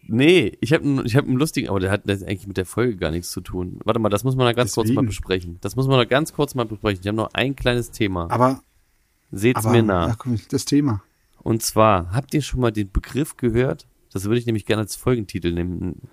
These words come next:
Speaker 1: nehmen, weil ich das witzig finde. Ähm, habt ihr schon mal den Begriff gehört? Hallenhitler?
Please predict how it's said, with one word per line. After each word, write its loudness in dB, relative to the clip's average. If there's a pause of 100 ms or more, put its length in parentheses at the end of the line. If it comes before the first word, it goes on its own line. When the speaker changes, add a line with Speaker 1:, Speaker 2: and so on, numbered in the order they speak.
(400)
Speaker 1:
nehmen, 2
weil 0
ich -4
das -4
witzig -4
finde. -4 (720)
Ähm, 2 (680)
habt -12
ihr -4
schon -8
mal 2
den 0
Begriff -6
gehört? -4
Hallenhitler? 0